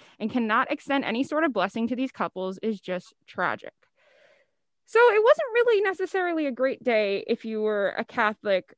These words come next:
person, that if you were part of the L G B T Q community. Um, obviously, some people say, "Well, hasn't this been something that's been going on for years?" Yes, but, uh, Pope Francis, who is our current pope, is, was someone that was a little more supportive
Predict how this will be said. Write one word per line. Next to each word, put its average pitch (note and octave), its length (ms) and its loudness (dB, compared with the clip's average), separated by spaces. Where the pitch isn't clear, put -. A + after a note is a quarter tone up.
person, A3 420 -2
that F3 160 -4
if G#3 180 -4
you G#3+ 100 -6
were F#3+ 100 -2
part G3+ 160 -2
of G3 80 -2
the - 80 -6
L G3+ 80 -2
G F#3+ 120 -10
B F#3 160 -10
T F#3 140 -12
Q A3 240 -8
community. C#4 580 -2
Um, A#3 280 2
obviously, D4 500 0
some C#4 160 0
people C4 260 -2
say, B3 240 2
"Well, A#3 180 0
hasn't B3+ 320 2
this A#3 120 -6
been A3+ 280 0
something A3 320 -4
that's G3+ 160 -8
been A#3+ 140 -2
going G3+ 220 -4
on F#3+ 100 -4
for G3+ 100 -10
years?" E4 340 -2
Yes, A3+ 500 -2
but, A#3+ 320 2
uh, A#3 340 4
Pope - 240 -2
Francis, C4+ 680 0
who A#3+ 200 -2
is A3 100 2
our G#3 120 2
current A3+ 320 -6
pope, G#3+ 360 -4
is, G3+ 680 0
was D4+ 180 4
someone G4 240 4
that E4 100 4
was D#4 100 4
a D#4 40 2
little D4 200 0
more C4 120 0
supportive - 760 -4